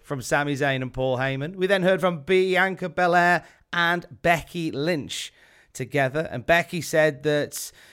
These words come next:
she always wants to come back better than she was before. She feels like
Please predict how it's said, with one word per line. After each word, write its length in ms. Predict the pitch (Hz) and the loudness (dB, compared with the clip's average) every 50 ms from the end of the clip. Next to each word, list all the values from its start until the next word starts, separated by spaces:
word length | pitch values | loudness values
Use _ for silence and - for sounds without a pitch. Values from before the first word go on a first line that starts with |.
| _ _ | _ _
she 200 | - - 143 165 | -8 -2 2 4
always 240 | 175 196 202 180 | 6 6 6 4
wants 180 | 160 190 175 - | 4 0 -4 -4
to 80 | - 147 | -6 0
come 240 | - 175 170 165 | 2 2 2 4
back 520 | 143 160 160 160 170 - - - - 185 - | 4 4 4 4 2 0 -8 -12 -16 -16 -14
better 520 | - 123 104 180 175 175 147 - 190 180 156 | -16 -8 0 0 0 0 0 -2 -4 -4 -2
than 160 | 151 160 151 | -2 -4 -4
she 280 | - - - 151 151 | -6 -8 -10 -8 -6
was 240 | 139 156 156 156 143 | -4 -2 -2 -2 -4
before. 560 | - - 135 - - - 143 139 147 156 151 - _ _ _ | -6 -12 -14 -12 -6 -4 0 0 0 0 -2 -8 _ _ _
She 220 | _ - 160 139 | _ -10 -8 -8
feels 480 | 131 - - - 165 165 160 151 131 - | -8 -10 -8 -6 -4 -4 -4 -6 -6 -4
like 380 | 156 143 147 143 135 - - | -4 -4 -4 -4 -6 -10 -16